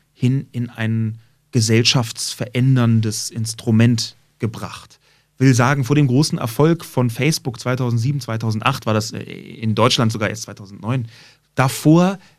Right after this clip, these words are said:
waren ganz viele Erkenntnisse gar nicht so einfach zu bekommen. Dass jedes Ding zwei Seiten hat, das wusste ich auch schon vorher. Es ist ja nicht so, als hätte ich, wäre ich vorher rumgelaufen und auch Katrin nicht und hätte gesagt, das Internet ist nur toll, es ist ganz großartig.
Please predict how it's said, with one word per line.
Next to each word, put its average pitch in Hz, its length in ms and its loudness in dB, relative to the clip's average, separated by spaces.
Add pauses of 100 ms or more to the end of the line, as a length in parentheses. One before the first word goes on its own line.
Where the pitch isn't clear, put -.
(120)
waren 120 160 -4
ganz 117 220 2
viele 151 160 -4
Erkenntnisse 147 500 -8
gar 120 200 2
nicht 165 220 4
so 147 220 6
einfach 127 360 -4
zu - 120 -18
bekommen. 113 400 -2 (180)
Dass 113 220 -6
jedes 170 240 4
Ding 143 180 4
zwei 110 180 -2
Seiten 143 380 0
hat, 117 120 -10
das 113 120 -10
wusste 143 240 -8
ich 120 60 -6
auch 95 80 -6
schon - 140 -6
vorher. 139 440 -8
Es 113 100 -16
ist 120 100 -6
ja 120 80 2
nicht 120 140 2
so, 131 160 4
als 120 160 2
hätte 127 140 -4
ich, - 160 -14
wäre 117 80 -4
ich 113 100 -6
vorher 117 200 -4
rumgelaufen 117 600 4
und 95 80 -8
auch 92 80 -10
Katrin 135 380 -2
nicht 113 220 -4 (380)
und 120 100 2
hätte 127 160 4
gesagt, 117 280 2
das - 100 -8
Internet 127 240 0
ist 131 140 0
nur 170 260 10
toll, 208 180 4
es 147 100 0
ist 123 120 -6
ganz 113 200 -6
großartig. 139 640 -2